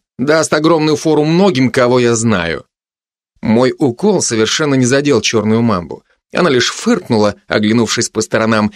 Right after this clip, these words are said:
и, убедившись, что Лерны поблизости нет, подхватила меня под руку. Так уж вышло, что дракониха стала для меня самым лучшим средством от непрошенных гостей. Когда Лерна была рядом со мной,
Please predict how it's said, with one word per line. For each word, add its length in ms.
и, 80
убедившись, 540
что 220
Лерны 420
поблизости 540
нет, 360
подхватила 600
меня 280
под 300
руку. 340
Так 200
уж 180
вышло, 360
что 180
дракониха 640
стала 260
для 140
меня 260
самым 360
лучшим 380
средством 640
от 160
непрошенных 640
гостей. 640
Когда 260
Лерна 340
была 200
рядом 260
со 180
мной, 320